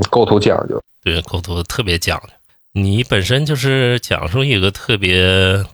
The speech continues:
Speaker 2: 苦的一个故事哈，画面你就得非常优美。
Speaker 1: 对，诗意一些。
Speaker 2: 就算是我穷，但是我内心是富足的，是不是？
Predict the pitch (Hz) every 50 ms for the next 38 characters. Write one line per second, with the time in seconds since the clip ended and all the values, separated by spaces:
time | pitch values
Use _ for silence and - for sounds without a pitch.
0 | _ - - - - 90 82 - - - 87 107 131 127 104 85 - - 90 80
1 | 90 - - - - - - - - - - - - _ _ _ - - 113 95
2 | 95 113 135 135 123 101 90 85 - _ _ _ _ - 87 82 - 90 87 85
3 | - - 98 90 85 85 85 85 85 80 80 82 90 101 - - 98 95 90 90
4 | - - - - 135 127 135 147 135 113 101 95 87 87 - - - - - -
5 | - _ - - - 117 - 151 165 170 139 98 90 90 110 107 98 95 82 73
6 | - - - - - - 85 87 101 117 110 110 117 120 101 82 85 85 107 113
7 | 110 - 107 104 104 104 107 - - - - - 92 85 - - - - 98 -
8 | - - - 82 80 78 78 80